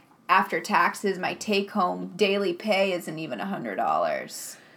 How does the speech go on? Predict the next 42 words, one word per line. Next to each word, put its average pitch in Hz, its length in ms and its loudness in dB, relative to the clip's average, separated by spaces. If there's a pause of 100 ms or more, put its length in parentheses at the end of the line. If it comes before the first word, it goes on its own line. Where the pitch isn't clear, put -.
(140)
So - 140 -4
you're 196 100 4
telling 208 200 2
me 196 60 2
I 196 40 4
have 196 80 2
to 208 80 -6
work - 240 -4
two 240 280 4
full 214 380 4
days 196 840 0 (340)
to, 180 400 0
you 190 140 -6
know, 175 260 2
drink 196 300 -2
Friday 160 420 0
and 196 160 -4
Saturday 196 460 -2
night? 208 500 0 (340)
When 185 180 -2
you 180 100 -4
kinda 214 280 4
start 202 360 2
to 190 180 -2
think 196 260 -2
of 185 120 0
it 180 140 2
in 180 100 -4
those 180 260 -2
terms, 185 560 -4
it 175 100 -2
adds 175 360 0
up, - 340 2
and 120 340 -6
it 202 80 -8
can 202 120 -2
be 202 120 0
a 196 80 0
reality 175 520 2
check - 280 -6
for 214 140 -14
sure. 160 420 -6